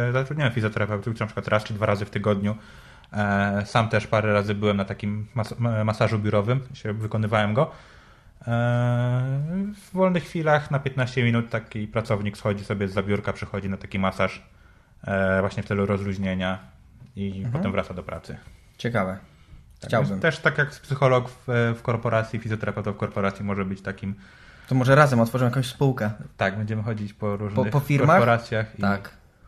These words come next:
Speaker 2: I będziemy zakładać tam gabinety i będziemy mówili, żeby nam płacili, ale nie będziemy w tym ga-, jednym, w tej jednej firmie, będziemy w setkach naraz.
Speaker 1: Tak.
Speaker 2: Taki
Speaker 1: To
Speaker 2: dyżur
Speaker 1: jest
Speaker 2: będziemy
Speaker 1: dobry
Speaker 2: mieć.
Speaker 1: pomysł.
Speaker 2: Prawda?
Speaker 1: Mhm.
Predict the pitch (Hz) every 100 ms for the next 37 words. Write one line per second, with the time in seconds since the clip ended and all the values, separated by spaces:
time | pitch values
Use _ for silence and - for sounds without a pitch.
0 | - - 131 139 135 131 131 127 127 120
1 | 120 113 101 107 98 - 117 120 123 120
2 | 120 117 113 107 - 180 190 - 123 127
3 | 131 131 143 - 120 120 113 - 113 113
4 | 110 107 - - 113 113 117 160 147 135
5 | 131 - 127 - 101 110 113 98 - -
6 | 92 - - - - _ - - - -
7 | - 120 120 110 - 180 95 98 101 104
8 | 101 - - _ - - - 107 135 226
9 | 110 113